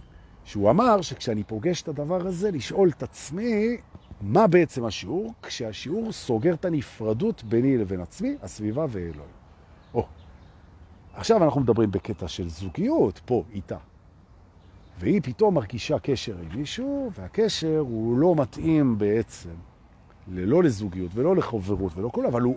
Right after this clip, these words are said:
אבל יש שם משהו. יש שם איזושהי אטרקציה. שאלתי אותה, "משיכה מינית יש?" היא אומרת,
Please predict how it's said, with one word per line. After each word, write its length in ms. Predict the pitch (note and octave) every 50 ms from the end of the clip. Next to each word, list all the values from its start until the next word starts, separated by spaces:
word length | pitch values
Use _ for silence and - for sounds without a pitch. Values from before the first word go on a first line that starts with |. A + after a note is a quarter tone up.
| - -
אבל 220 | - G#2 G2 F#2+ F#2+
יש 240 | A#2 E3 F#3 -
שם 140 | - G#3+ G#3+
משהו. 380 | G#3+ C4 C#4+ B3+ - - - - - - - _ - - - - - - - - -
יש 180 | - C#3 D#3 -
שם 140 | - D#3+ C#3+
איזושהי 380 | B2 A2+ G#2 G2 - G#2 G2 F2+
אטרקציה. 580 | E2 - - F3+ A3+ - - - - - - - - - - - - - - - _ - - - - - - - - - - - - - - -
שאלתי 360 | - - C3 D#3+ D#3 C3+ D#3+
אותה, 200 | C#3 - - G#2+
"משיכה 420 | G2 G2+ - - G#2 - - G3+
מינית 420 | G3 F3+ D#3 D#3 F3+ F#3+ E3+ - -
יש?" 360 | D#3+ F#3+ A3+ A3+ - - -
היא 80 | C#3 B2
אומרת, 320 | B2+ D3 E3 F3 D#3+ -